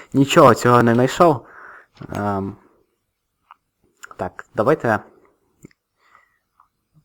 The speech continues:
Чекайте. Нам же потрібно, напевно, цей адський камінь пережарити, пересмажити, я не знаю. Е, щоб був адський кирпіч. Давайте подивимось.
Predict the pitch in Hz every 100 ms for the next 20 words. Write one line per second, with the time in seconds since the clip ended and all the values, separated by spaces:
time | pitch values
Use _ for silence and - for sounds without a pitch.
0 | _ _ - - 98 - 92 - _ _
1 | _ - _ _ _ _ _ - _ -
2 | 107 123 117 _ - 113 123 113 113 110
3 | - 120 110 110 - - - _ _ -
4 | 113 113 - 117 - 120 117 110 107 107
5 | _ _ _ _ _ _ _ _ _ _
6 | _ - 113 110 107 113 131 - 95 98
7 | - - 101 107 117 107 101 98 98 92
8 | - _ - - - _ 110 107 - 101
9 | 92 104 101 98 95 - - - - -
10 | - 92 95 - - 101 104 117 -